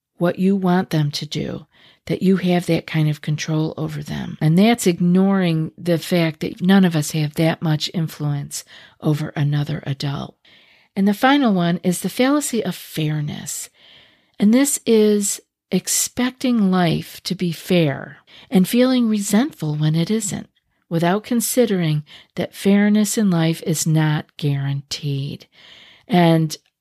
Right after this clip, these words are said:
that is a, just a fact that we come to as adults. We come to recognize that life has ups and downs. There's one coach that I used to listen to. Her name's not coming to me at the moment.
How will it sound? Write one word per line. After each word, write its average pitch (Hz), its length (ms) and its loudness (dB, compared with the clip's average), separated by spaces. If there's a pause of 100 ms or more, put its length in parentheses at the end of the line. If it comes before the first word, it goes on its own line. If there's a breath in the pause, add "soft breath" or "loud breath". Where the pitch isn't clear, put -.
(320)
that 190 480 4
is 175 180 4
a, 165 80 4
just 170 360 2
a 160 60 0
fact 156 420 2
that - 160 -2
we 165 140 2
come 170 340 0
to 156 200 -2
as 147 300 0
adults. - 760 -4 (520 loud breath)
We 170 120 2
come 185 420 2
to 165 180 -4
recognize 151 960 -2
that - 580 0 (480 soft breath)
life 190 280 2
has 196 360 2
ups 196 320 0
and 180 160 4
downs. 175 680 2 (320 loud breath)
There's 185 280 0
one 214 180 2
coach 175 420 -2
that 165 160 -2
I 156 60 2
used 160 260 -2
to 160 100 -4
listen 156 380 -4
to. 156 360 -4 (200 soft breath)
Her - 140 -2
name's 170 260 2
not 165 160 -2
coming 220 280 2
to 196 120 -6
me 160 100 0
at 160 100 -6
the 185 80 -2
moment. 185 380 2